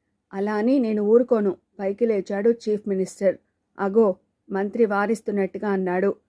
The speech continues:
"నేను ఊకోమంటున్నానే. నేను ముందే వాడి సంగతి చూసుకోవాల్సింది. మనకి సమజైంది ఇప్పుడే కదా. ఆళ్ళు బారాత్ తీసిండ్రు, చౌరస్తా తానా పోలీసులు కొట్టిండ్రు.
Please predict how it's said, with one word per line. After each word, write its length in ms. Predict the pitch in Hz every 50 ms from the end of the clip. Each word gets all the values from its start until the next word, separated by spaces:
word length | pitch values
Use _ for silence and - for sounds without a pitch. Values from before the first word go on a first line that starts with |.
| _ _ _ _ _ -
"నేను 180 | 208 220 214 208
ఊకోమంటున్నానే. 1000 | 185 202 226 233 - 294 269 247 226 202 196 214 202 196 190 190 190 202 214 220 - _ _ _ _ _ _ _ _ -
నేను 240 | 196 214 220 202 202
ముందే 360 | 196 196 196 202 208 247 262
వాడి 200 | 254 233 214 202
సంగతి 420 | - 214 196 208 220 208 220 196 -
చూసుకోవాల్సింది. 840 | 202 214 202 - - 208 196 185 185 180 - - 190 190 180 202 - _ _ _ _ _ _ _ _ _ -
మనకి 260 | 208 208 214 214 226
సమజైంది 680 | 220 - 220 202 208 226 240 240 262 254 247 233 196 202
ఇప్పుడే 280 | - _ 233 247 240
కదా. 320 | 226 220 196 208 226 240 - _ _ _ _ _ _ _ _
ఆళ్ళు 180 | 202 214 214 220
బారాత్ 500 | 202 202 202 202 214 226 269 277 233 208
తీసిండ్రు, 640 | 247 240 233 - 240 220 196 175 196 202 202 202 - _ _ _ -
చౌరస్తా 400 | 220 214 202 226 226 - - 240
తానా 320 | 240 240 220 220 220 240 262
పోలీసులు 500 | 247 _ 233 226 220 226 226 - 247 233
కొట్టిండ్రు. 640 | 226 214 190 - 208 202 196 185 196 202 202 -